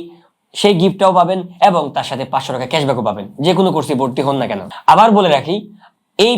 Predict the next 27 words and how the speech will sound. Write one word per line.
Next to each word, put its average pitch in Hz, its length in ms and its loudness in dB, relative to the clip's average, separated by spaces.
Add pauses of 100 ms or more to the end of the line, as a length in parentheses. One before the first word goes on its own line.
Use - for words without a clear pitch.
পাঁচশো 185 240 -2
টাকা 175 180 -2
ক্যাশব্যাকটা 127 420 -6 (120)
শুধুমাত্র 214 420 2 (340)
আজকে - 220 -4 (220)
বারো 123 200 2
তারিখের 131 280 -2
জন্যই, 95 240 -10 (240)
অর্থাৎ 156 240 4 (300)
আগামীকাল 156 420 2
থেকে 170 180 -4
কিন্তু 170 140 -4 (100)
আপনি 131 120 -8 (140)
এই 117 100 -6
ক্যাশব্যাকের 117 400 -6 (320)
অফারটা 131 240 -2 (160)
পাবেন 170 280 2
না। 82 60 -12 (460)
তাহলে 214 240 4
আপনি 165 180 -6
কেন 214 180 2
মিস 175 160 -2
করবেন? 110 200 -10 (240)
আপনার 170 300 2
কি 147 80 -2 (360)
এই 151 120 0
সুযোগটা 151 280 -2